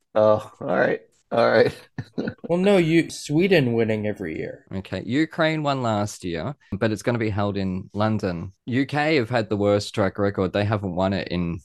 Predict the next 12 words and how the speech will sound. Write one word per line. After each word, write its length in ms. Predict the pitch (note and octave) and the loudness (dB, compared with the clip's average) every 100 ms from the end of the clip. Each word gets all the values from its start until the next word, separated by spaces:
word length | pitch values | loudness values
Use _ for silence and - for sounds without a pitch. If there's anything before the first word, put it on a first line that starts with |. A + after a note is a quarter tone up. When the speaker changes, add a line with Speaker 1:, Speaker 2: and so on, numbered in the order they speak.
| _ | _
Speaker 3:
twenty-five 680 | - G2+ F#2 - F#2 F2+ F#2+ | -4 -2 -2 -2 -2 -2 -2
years 240 | E2+ F#2 | -2 -2
or 60 | F2 | -4
something 300 | - - F#2 | -6 -6 -4
like 160 | F#2 - | -4 -2
that. 220 | G2 - | -2 0
And 80 | G2 | -2
they 100 | F#2+ | -2
keep 260 | - G#2 | -2 -4
coming, 380 | - G2+ G2 F#2+ | -2 -2 -2 -2
like, 160 | F#2+ D2+ | -4 -6
s-, 180 | - | -12